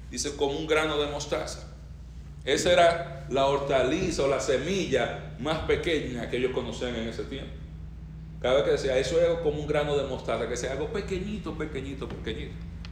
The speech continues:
Por eso en una parte de la Escritura dice, "Si tuvieres fe como un grano de mostaza".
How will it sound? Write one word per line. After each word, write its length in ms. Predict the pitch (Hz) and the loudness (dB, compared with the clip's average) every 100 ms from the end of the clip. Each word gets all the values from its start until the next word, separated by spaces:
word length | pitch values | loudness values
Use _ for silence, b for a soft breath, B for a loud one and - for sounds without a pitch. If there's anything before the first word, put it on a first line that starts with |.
| - - - | -12 -12 -4
Por 140 | 107 | -2
eso 280 | 110 127 131 | 0 2 2
en 560 | 123 120 123 127 120 - | 2 2 -2 -6 -8 -6
una 180 | 117 - | -4 0
parte 220 | 120 117 | 2 2
de 60 | 113 | -2
la 60 | |
Escritura 300 | - 113 120 | -4 -4 -2
dice, 160 | 127 117 | -2 -2
"Si 140 | 120 | -6
tuvieres 420 | 113 107 127 143 127 | -6 -4 0 0 0
fe 220 | 131 123 | -2 0
como 160 | 117 | 0
un 80 | 117 | 0
grano 280 | 113 117 110 | -2 -2 -2
de 60 | 107 | -4
mostaza". 540 | 104 - - - | -6 -6 -6 -6